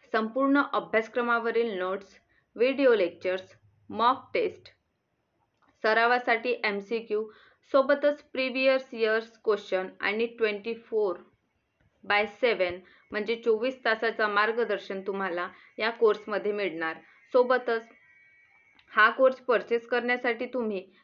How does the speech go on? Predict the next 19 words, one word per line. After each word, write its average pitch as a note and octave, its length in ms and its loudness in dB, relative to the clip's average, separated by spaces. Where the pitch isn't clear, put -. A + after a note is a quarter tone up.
या A#3 100 2
WhatsApp A3+ 440 2
नंबरवर A#3+ 480 -2
कॉन्टॅक्ट A3 480 -2
करू A#3 200 0
शकता A#3 420 -6
किंवा G#3+ 320 -2
ग्लोबल G#3+ 500 0
ऑनलाइन G#3+ 380 -2
हा A3 200 -6
ॲप G#3 260 0
डाउनलोड G3 360 -2
करून A3 320 -2
त्यावरूनही G#3+ 800 -4
हा A#3 220 -2
कोर्स G#3+ 280 -4
परचेस A#3 400 0
करू F#3 220 -2
शकता. D#3+ 480 -10